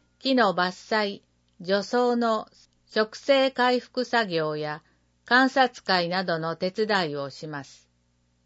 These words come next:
募集期間、随時。対象、高校生以上。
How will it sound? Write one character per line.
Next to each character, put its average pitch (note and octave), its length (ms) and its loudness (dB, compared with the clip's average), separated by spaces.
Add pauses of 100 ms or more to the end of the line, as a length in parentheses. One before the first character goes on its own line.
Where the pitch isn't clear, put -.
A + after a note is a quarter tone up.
(260)
募 G3+ 180 2
集 C4+ 380 0
期 - 220 -20
間、 D#3+ 280 -4 (440)
随 F#3 340 2
時。 D3 300 -18 (800)
対 G#3 240 0
象、 F#3 460 -2 (340)
高 B3 240 4
校 A#3+ 260 2
生 G#3+ 440 0
以 F#3 120 -6
上。 D3+ 360 -10